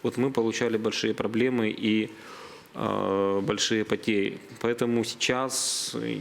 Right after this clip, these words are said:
не поверить в то, что, м, могут вос-, возобновить наступление, тоже нельзя. То есть нужно быть готовым ко всему, вот, готовиться к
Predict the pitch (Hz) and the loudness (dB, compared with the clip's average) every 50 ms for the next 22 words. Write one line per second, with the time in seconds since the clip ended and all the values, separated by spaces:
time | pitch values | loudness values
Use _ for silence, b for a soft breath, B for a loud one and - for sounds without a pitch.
0 | 101 - - - - - 117 120 120 - 127 120 123 127 127 131 113 - - - | -8 -10 -14 -12 -4 0 2 2 2 2 2 2 4 4 4 2 0 -2 -2 0
1 | - 127 123 123 117 113 110 - - - - - 117 113 107 107 104 104 101 101 | 2 4 4 4 4 4 2 0 -4 -6 -2 0 2 4 6 6 6 6 4 4
2 | 104 107 110 107 107 107 110 110 110 104 107 110 110 113 123 123 123 120 120 120 | 2 0 -2 -2 -4 -4 -4 -4 -4 -2 -2 -2 0 2 2 2 2 0 0 -4
3 | - - 120 113 117 110 117 117 120 117 120 120 117 120 113 - 127 113 - 131 | -4 -2 0 0 2 2 2 2 2 2 2 2 0 0 -2 -4 -2 0 0 2
4 | 143 143 127 113 104 - - 131 120 120 113 107 107 107 107 104 104 101 98 101 | 2 2 2 2 0 0 0 0 2 2 2 4 4 4 4 4 4 2 0 -2
5 | - - - - - - - 120 - - 135 143 147 127 113 107 110 113 110 110 | -6 -10 -12 -16 -12 -8 -8 -6 -4 -2 0 0 0 2 0 2 0 2 2 0
6 | 107 - - 117 110 104 110 - 107 107 - - 139 147 170 196 214 B B B | 0 2 2 2 2 0 0 0 -2 0 0 0 2 4 4 2 2 B B B
7 | B B B B B B - 117 117 113 110 107 104 107 110 110 - 123 113 107 | B B B B B B -2 2 4 4 4 4 4 2 0 0 2 2 2 2
8 | - - - | 0 -2 -4